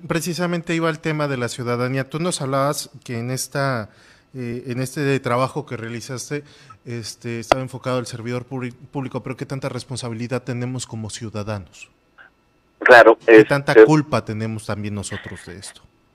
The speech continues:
Speaker 2: Claro, eh, mira, eh, la, la,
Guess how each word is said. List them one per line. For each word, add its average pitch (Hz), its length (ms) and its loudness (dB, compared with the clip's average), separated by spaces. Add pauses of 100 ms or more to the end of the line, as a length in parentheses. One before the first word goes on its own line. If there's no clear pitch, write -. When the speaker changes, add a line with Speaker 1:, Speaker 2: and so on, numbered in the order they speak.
(160)
Speaker 2:
Claro, 131 380 12 (280)
eh, 131 480 12 (360)
mira, 156 400 12 (640)
eh, 131 440 12 (920)
la, 147 320 12 (100)
la, 139 440 10